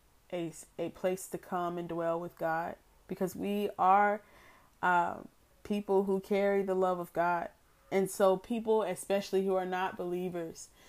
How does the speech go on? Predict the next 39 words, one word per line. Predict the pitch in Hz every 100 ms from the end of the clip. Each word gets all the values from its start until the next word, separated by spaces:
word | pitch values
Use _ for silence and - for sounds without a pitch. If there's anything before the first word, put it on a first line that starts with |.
| -
should | - - 214
feel | - 233
like | 247 233
they | 226 208
should | - 196
be | 202 220
able | 220
to | 202
be | 202
in | 196
our | 180 143
company | - 190 196 226 220 220 226 - - -
and | 196
be | 196
connected | 208 - 196 202 202 - 190 -
to | 180
something | - 214 196 185
so | - 202 208
powerful | - 202 196 190 175
that | 175 170 160 - - - -
brings | 202 220 220 226 196
them | 185 170 165
and | - 180
compels | - 185 - 233 226 233 226
them | 208
to | 190
come | 190 214 208
out | 202
of | 196
the | 185
lifestyle | 175 175 175 - 175 170
of | 170
sin. | - 170 170 - - _ _ _ _ - _ _ _ _ _ _ _ _ _ _ _ _ - _ _ _ _ _ _ _ _ _ _ _ _ _
And | 202
it's | 202 202
not | 196 208
about | 220 214 202
being | 214 196 185
right. | 180 180 185